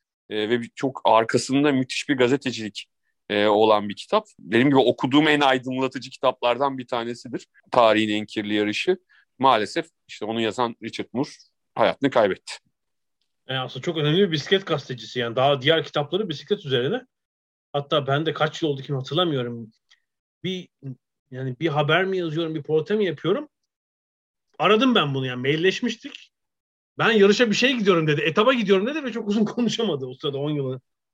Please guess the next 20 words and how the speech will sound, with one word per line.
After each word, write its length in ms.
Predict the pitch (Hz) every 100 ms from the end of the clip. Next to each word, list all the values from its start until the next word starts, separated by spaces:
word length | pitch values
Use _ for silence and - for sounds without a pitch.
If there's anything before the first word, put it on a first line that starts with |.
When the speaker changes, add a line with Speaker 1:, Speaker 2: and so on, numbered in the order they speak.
| _
Speaker 2:
on 160 | 139 139
yıl 140 | 127
önce, 180 | 120 156
toprağı 360 | 147 127 131 127
bol 120 | 127
olsun. 320 | 113 - 190 _ _ _ _ -
Ya, 100 | 123
kırk 200 | 147 135
dokuz 240 | 143 147
gibi 180 | 127 143
çok 360 | 143 143 - _
genç 280 | 131 135 135
bir 40 |
yaşta 240 | 120 - 156
kaybettik 520 | 139 123 117 - 147
bu 100 | 143
önemli 400 | 123 120 139 147 _ _ _ _ _ _ _ -
İngiliz 360 | 131 123 135
spor 280 | - 139 131
gazetecisini. 680 | 123 - 110 107 - 143